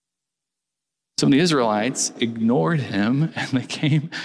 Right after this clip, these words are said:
close to the mountain to see what was going on. And so here's a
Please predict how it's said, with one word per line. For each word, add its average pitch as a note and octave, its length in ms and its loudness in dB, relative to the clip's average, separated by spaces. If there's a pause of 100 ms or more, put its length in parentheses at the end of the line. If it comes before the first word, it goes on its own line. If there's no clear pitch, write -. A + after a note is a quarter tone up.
(120)
close D#3 380 0
to - 80 -8
the D3 80 0
mountain C3+ 260 -2
to A#2 60 0
see B2+ 220 0
what A2+ 120 -2
was A2 140 -4
going G#2 320 -2
on. F#2+ 240 -4 (3500)
And G#2 100 0
so G#2+ 120 2
here's A#2+ 420 0
a - 40 -20